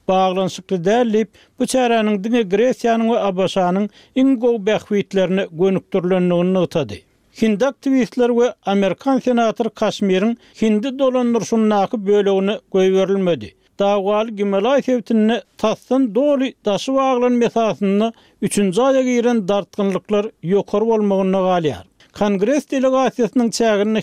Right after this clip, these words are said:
Hindistana sapar edýän senator Chris Van Hollen we Magarf reformaçy Sandip Pandi bäşinji oktýabrda New Delhi'niň öýlerini Kaşmira syýahat etmek ruhsatyny bermekden ýüz öwrenligini aýtdy.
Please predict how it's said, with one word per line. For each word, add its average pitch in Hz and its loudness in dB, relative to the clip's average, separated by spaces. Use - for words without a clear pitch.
Hindistana 208 0
sapar 254 -2
edýän 226 0
senator 208 0
Chris 220 -2
Van 208 -2
Hollen 262 0
we 233 2
Magarf 208 0
reformaçy 226 0
Sandip 208 -2
Pandi 196 -2
bäşinji 202 0
oktýabrda 226 0
New 196 2
Delhi'niň 247 2
öýlerini 208 0
Kaşmira 208 -2
syýahat 220 -2
etmek 247 -2
ruhsatyny 214 0
bermekden 202 -2
ýüz 247 -2
öwrenligini 208 2
aýtdy. 180 -2